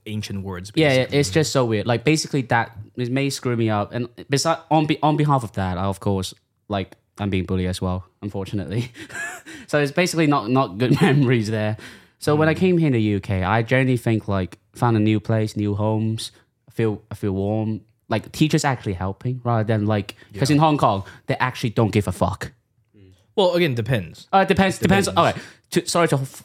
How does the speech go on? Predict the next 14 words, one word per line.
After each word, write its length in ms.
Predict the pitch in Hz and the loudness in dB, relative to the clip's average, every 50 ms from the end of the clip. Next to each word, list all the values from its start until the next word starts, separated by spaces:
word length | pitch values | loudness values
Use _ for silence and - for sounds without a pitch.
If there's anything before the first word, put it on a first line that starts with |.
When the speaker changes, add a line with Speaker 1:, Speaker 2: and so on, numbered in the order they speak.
| _ _ | _ _
Speaker 2:
so, 160 | - - 156 | -4 -2 -2
s-, 160 | - - - - - | -2 -2 -4 -2 -2
uh, 100 | 120 117 - - - | -2 -2 -4 -6 -2
apologies 320 | - 143 131 123 127 120 | 2 2 2 2 2 0
for 80 | - 110 | 2 2
all 160 | 107 107 98 | 2 2 2
Hong 160 | 110 98 95 | 0 -2 -2
Kong 220 | - 101 98 104 - - | -2 -6 -6 -6 -6 -8
<laughs> 100 | - - | -10 -10
teachers. 1120 | - - - 185 - - 151 147 180 - - - - 220 - - - 196 180 208 - - - - - - | -2 0 2 2 2 2 0 0 0 0 0 2 2 0 2 2 2 2 2 2 0 -4 -8 -10 -4 0
Okay, 280 | 170 165 156 135 - - - _ _ _ - | 0 2 2 0 -2 -6 -14 _ _ _ -4
depends. 380 | 143 - 143 123 101 92 - | 0 0 2 0 0 -2 -6
But 260 | - - 127 120 117 - - | -6 -2 -2 -2 -2 -2 -2
I 280 | 110 120 123 123 120 | 0 0 0 0 -2